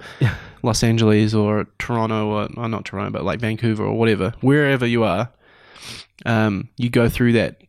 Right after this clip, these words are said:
Speaker 2: you meet those Air New Zealand people and you get on that plane and you're like, "I'm going home. This is home."
Speaker 1: The one thing I s-, I find interesting is, say, you're flying home from L A X. And you go to, like, check in, and at the Air New Zealand desk there,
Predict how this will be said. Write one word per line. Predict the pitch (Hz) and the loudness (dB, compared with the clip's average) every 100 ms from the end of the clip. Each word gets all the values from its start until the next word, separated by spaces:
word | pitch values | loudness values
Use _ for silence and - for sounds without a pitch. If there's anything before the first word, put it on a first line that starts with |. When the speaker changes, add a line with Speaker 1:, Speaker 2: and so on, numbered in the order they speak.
| - | -6
Speaker 2:
you | 117 | -4
meet | 117 117 - | 0 -2 0
those | 110 110 - | 0 -2 -4
Air | - 120 | -2 0
New | 113 | 2
Zealand | 113 110 | 2 0
people | - 113 107 107 | -2 -4 -2 -2
and | 104 | -4
you | 104 | -6
get | 113 | -2
on | 113 110 | -2 -2
that | - | -6
plane | - 110 | -6 -4
and | 104 | -4
you're | 104 | -6
like, | 85 - - _ _ _ _ _ _ _ | -10 -14 -20 _ _ _ _ _ _ _
"I'm | 117 | -8
going | 117 113 101 | -4 -2 -2
home. | 107 104 107 107 - | -4 -4 -6 -10 -14
This | - 101 | -10 -8
is | 107 104 | -8 -6
home." | 104 104 107 - | -6 -6 -10 -4
Speaker 1:
The | 139 | 0
one | 170 | 2
thing | 202 160 | 2 0
I | 110 113 | 2 0
s-, | - - - | -2 -8 -4
I | 107 | -4
find | 101 - 98 | -2 -2 0
interesting | 98 95 104 - 95 90 - | 2 2 -2 0 2 2 0
is, | 104 92 | -2 0
say, | - 101 | 0 2
you're | 98 98 | 2 0
flying | 90 110 98 | 0 0 2
home | 95 98 92 | 2 2 0
from | 95 | -2
L | - 95 | -2 -2
A | 90 | -2
X. | 90 85 - - - - - _ | -2 -4 -8 -14 -14 -20 -20 _
And | - 98 | -2 0
you | |
go | 98 104 104 | 0 2 2
to, | 104 | 2
like, | 101 95 80 | 2 0 -2
check | - - 98 - | -4 0 0 0
in, | 92 92 90 | 0 2 2
and | 101 98 | 2 2
at | 87 | 2
the | 95 92 - | 0 0 0
Air | 107 | 0
New | 101 | 2
Zealand | 92 98 95 | 2 2 2
desk | 92 90 - | 2 -2 -2
there, | - 87 | -4 -4